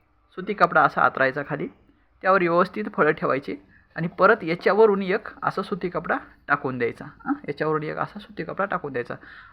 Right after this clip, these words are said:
आणि ज्या रूममध्ये अंधार असतो, ज्या रूममध्ये अंधार असतो त्या रूममध्ये हे टोपलं ठेवायचं. मग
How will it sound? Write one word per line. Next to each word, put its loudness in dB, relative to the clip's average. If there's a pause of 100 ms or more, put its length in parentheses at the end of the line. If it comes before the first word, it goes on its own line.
आणि -2
ज्या 6 (180)
रूममध्ये 0 (120)
अंधार 4
असतो, 2 (240)
ज्या 4
रूममध्ये 0
अंधार 0
असतो 0
त्या 2
रूममध्ये -2
हे 0 (600)
टोपलं -2
ठेवायचं. 0 (400)
मग 0